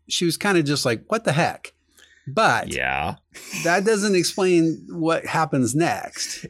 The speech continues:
Speaker 2: It, it, also, speaking of Brandaniquits, uh,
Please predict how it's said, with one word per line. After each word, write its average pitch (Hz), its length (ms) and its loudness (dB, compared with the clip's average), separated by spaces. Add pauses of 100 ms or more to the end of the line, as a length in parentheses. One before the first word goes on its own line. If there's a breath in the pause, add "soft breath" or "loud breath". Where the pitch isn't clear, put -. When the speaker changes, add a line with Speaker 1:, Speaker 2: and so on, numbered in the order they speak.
Speaker 2:
It, 170 380 -4
it, - 40 -4
also, 240 420 0
speaking 180 460 0
of 135 100 2 (120)
Brandaniquits, 92 960 0 (260)
uh, 78 140 -6